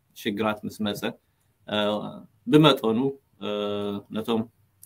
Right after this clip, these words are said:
ፖለቲካውያን መራሕቲ ዝነበሩ ዕድል ስለ ዝሃብኦም፣ እ፣ ክረአ ክኣል ክኸውን፣ ብድሕሪኡ ኸዓ እቲ ስርዓት ዝወሰዶ ስጉምቲ ነቶም ጋዜጠኛታት ስለ ዝሓየሮም፣ ስለ ዝኣሰሮም ከዓ ማለት እዩ። ከም መበገሲ ክረአ ይኽእል ክኸውን፣ ግን ንዑ ከም ባይታ ወሲድካ ክሳብ ሕጂ፣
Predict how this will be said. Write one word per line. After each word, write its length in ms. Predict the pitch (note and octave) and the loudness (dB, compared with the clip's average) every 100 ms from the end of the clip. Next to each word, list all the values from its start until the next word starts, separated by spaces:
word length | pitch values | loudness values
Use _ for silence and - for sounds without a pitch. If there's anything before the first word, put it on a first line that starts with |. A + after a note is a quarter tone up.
| _ _ _ _ _ _ - | _ _ _ _ _ _ 4
ፖለቲካውያን 440 | B2 A#2+ B2+ A#2+ | 4 6 8 8
መራሕቲ 240 | A#2+ A2 A#2+ | 8 6 4
ዝነበሩ 300 | A#2+ B2 B2+ | 4 6 6
ዕድል 240 | A#2 B2 A#2 | 4 2 2
ስለ 120 | A#2+ A#2 | 2 2
ዝሃብኦም፣ 480 | A#2 A#2+ B2+ D3+ F#3 - _ | 4 4 6 4 2 -4 _
እ፣ 120 | - G#2+ G#2 G#2 G2+ - | -6 -2 0 0 -2 -4
ክረአ 300 | - B2 B2+ B2 A2+ | -2 0 2 2 2
ክኣል 280 | A2 A2 | 2 2
ክኸውን፣ 240 | A2+ D#3 F#3+ | 4 4 4
ብድሕሪኡ 340 | E3+ E3 D#3 | 2 2 4
ኸዓ 120 | D3 E3 | 4 2
እቲ 100 | - | 0
ስርዓት 300 | C3 A#2+ B2 | 0 2 2
ዝወሰዶ 340 | A2 A2+ A2+ A2+ | 4 4 4 -2
ስጉምቲ 360 | C3+ C3+ C#3+ D3 | -2 -4 -2 0
ነቶም 280 | A#2 A#2 A2 | -2 -2 0
ጋዜጠኛታት 720 | A2+ A2+ A2+ A2 A2+ A#2+ A#2+ _ _ _ _ | 0 0 -2 -2 -2 -2 -4 _ _ _ _
ስለ 140 | - A#2 A2+ | 0 4 4
ዝሓየሮም፣ 580 | A2 A2+ A2+ A#2 A#2 A#2 | 2 4 4 4 2 0
ስለ 140 | A2 | 0
ዝኣሰሮም 480 | A2 G#2+ G#2 A2 G#2 | 0 0 0 -2 -2
ከዓ 140 | G2+ F#2 | -4 -6
ማለት 260 | F2 E2+ - | -6 -8 -14
እዩ። 100 | - | -2
ከም 160 | C3 C3 | 2 4
መበገሲ 420 | C3 A#2+ A2+ G#2+ | 4 2 0 -2
ክረአ 240 | G#2+ F#2 | -6 -6
ይኽእል 220 | G2 F#2+ F2 | -8 -10 -8
ክኸውን፣ 200 | G#2+ A#2+ | -4 0
ግን 140 | F3+ - _ _ _ _ | -2 -2 _ _ _ _
ንዑ 180 | B2+ C3+ F#3 F#3 | 2 6 10 8
ከም 240 | - C#3 C3 B2 A#2 A2+ A2+ A2+ G#2 G#2+ | 8 0 2 2 2 4 2 0 -4 -6
ባይታ 320 | A2 B2+ B2+ C3 A2 | 2 4 4 2 0
ወሲድካ 380 | G#2 G#2 G2+ - - _ _ - _ | 0 -4 -8 -12 -20 _ _ -20 _
ክሳብ 200 | - D#3+ D3 | 2 2 4
ሕጂ፣ 240 | D3 | 0